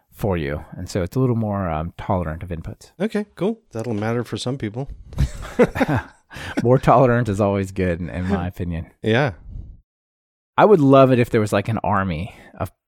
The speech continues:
Speaker 1: people or things that could go test my code and find all my errors for me.
Speaker 2: Yeah. Well, I'm, I was really glad. Uh, so there's an article called Unleash the Test Army. It is about a hypothesis. And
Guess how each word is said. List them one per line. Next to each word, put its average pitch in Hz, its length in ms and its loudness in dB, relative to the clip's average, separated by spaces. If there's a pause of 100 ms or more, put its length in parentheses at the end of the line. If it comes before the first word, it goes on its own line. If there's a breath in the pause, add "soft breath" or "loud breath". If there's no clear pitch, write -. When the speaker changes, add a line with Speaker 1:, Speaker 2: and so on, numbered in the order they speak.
Speaker 1:
people 95 440 -2
or 92 140 -2
things 87 360 -6
that 90 60 -12
could 101 140 -8
go 90 140 -4
test 85 320 -6
my 85 100 -8
code 76 320 -6
and - 80 -16
find 90 160 -8
all 82 80 -8
my 85 160 -8
errors 82 240 -10
for - 160 -14
me. 95 220 -14
Speaker 2:
Yeah. 123 600 2
Well, 160 320 6
I'm, 165 300 4
I 165 240 4
was 208 340 2
really 156 400 4
glad. 107 640 2
Uh, 101 200 0
so - 160 -6
there's 117 220 0
an 117 40 2
article 117 500 -2
called 101 380 -2
Unleash 135 680 0
the 104 120 -2
Test - 400 -8
Army. 95 460 -2 (500 loud breath)
It 120 120 0
is 131 240 4
about 98 600 0 (160)
a - 60 -10
hypothesis. 107 920 -4 (320)
And 101 480 -4